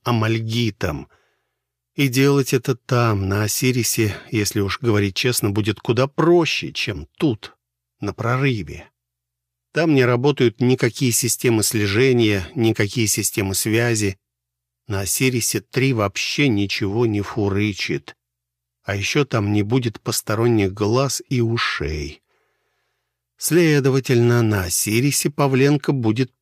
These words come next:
принадлежать самому себе. Там будет время на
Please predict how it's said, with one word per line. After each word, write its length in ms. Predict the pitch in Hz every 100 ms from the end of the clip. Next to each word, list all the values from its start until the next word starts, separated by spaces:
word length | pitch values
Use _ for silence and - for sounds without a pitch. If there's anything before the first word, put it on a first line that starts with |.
| -
принадлежать 800 | 156 165 156 143 151 127 113 120
самому 440 | - 110 95 110
себе. 540 | 123 - 85 127 127 92 - _ _ _ _
Там 240 | 151 131
будет 320 | 120 117 110
время 400 | 107 117 135 98
на 340 | 82 82 85